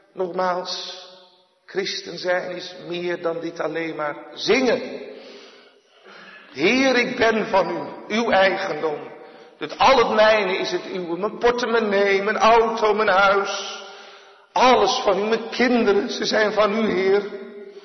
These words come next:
Mijzelf als een levend dankoffer, hem opofferen. En het staat er hier wel niet bij, maar ik noem het wel. Priester zijn is ook weer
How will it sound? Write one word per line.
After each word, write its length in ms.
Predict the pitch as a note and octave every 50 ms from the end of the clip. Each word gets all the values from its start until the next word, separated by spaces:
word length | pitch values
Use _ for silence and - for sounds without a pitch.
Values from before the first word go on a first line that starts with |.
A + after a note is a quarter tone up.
| - - - - - _ _ _ _ _ _ _ _ _ _ - - - - - - - - - - - - _ _ _ _ _ _ _ _ _ _ _ _ _ _ _ _ _ _ _ _ _ _ _ _ _ _ _ _ _ _ _ _ _ _ _ _ _ _ _
Mijzelf 920 | B2+ C3+ C#3 C3+ B2 - - - E3 G3 A#3+ C4 B3+ A#3+ - - - -
als 160 | - - -
een 260 | - D#3 D#3+ E3 D#3+ E3+
levend 800 | F#3 G#3+ A#3+ B3 A#3 G#3+ F#3+ - F3+ G3+ F3+ D#3+ C#3 - -
dankoffer, 840 | - F#3 G3 G3 F#3 D#3+ D3+ - - - - - - - - - - - - - - - -
hem 480 | - D3+ E3+ F3+ - - - - - - - - - - - - - -
opofferen. 640 | - D#3+ - - - - - - - - - - - - - - - - - -
En 280 | D#3+ F#3 F#3 F3+ F3
het 80 | - -
staat 340 | - - - E3+ E3 D#3 D#3
er 60 | D#3
hier 140 | E3+ F3 D#3+
wel 120 | D#3 D#3
niet 160 | E3 D#3+ D3
bij, 180 | C#3 D#3 D3 C#3+
maar 120 | C#3+ C#3
ik 120 | C3+ C#3 D3+
noem 180 | D3+ C#3 C#3
het 100 | C#3+ C#3
wel. 460 | C#3 D3+ D3+ D3 D3+ D3+ - - - -
Priester 480 | - F#3 A3 F#3+ - - - - F#3 E3+
zijn 440 | - - E3+ F3 E3+ E3+ E3+ F3 F3
is 160 | E3+ D#3 F3+
ook 200 | - E3 - -
weer 320 | D#3 D3+ C#3+ C#3+ C3 -